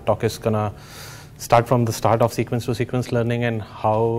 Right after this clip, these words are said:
uh, newer models have come and, uh, they have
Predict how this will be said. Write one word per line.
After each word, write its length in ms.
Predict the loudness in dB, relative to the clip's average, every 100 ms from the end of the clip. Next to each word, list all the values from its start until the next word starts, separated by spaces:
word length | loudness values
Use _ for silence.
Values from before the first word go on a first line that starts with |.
| -2 -2
uh, 400 | 0 0 0 -2 0
newer 280 | 2 2
models 340 | 2 2 0 -2
have 180 | -4 0
come 300 | 2 2 0
and, 320 | -2 -2 -2
uh, 320 | -2 -2 -4 -8 -10
they 220 | 0 2 2
have 240 | 0